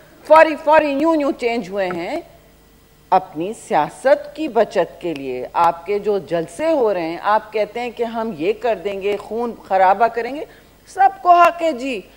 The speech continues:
जमहूरी पाकिस्तान में अपने पुरअमन जलसे करें, जुलूस करें, कोई परेशान नहीं होता,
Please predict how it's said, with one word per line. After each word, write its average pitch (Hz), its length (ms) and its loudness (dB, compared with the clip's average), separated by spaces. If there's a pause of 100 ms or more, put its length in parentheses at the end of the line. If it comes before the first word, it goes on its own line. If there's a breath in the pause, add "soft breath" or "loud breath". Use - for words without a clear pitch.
(160 soft breath)
जमहूरी 240 400 -2
पाकिस्तान 220 680 -2
में 233 320 -6 (340 soft breath)
अपने 254 600 0 (100)
पुरअमन 226 540 0
जलसे 196 400 0
करें, 240 360 -2
जुलूस 226 420 -8
करें, 247 220 -4 (160)
कोई 269 260 4
परेशान 214 560 -4
नहीं 190 180 -8
होता, 143 360 -10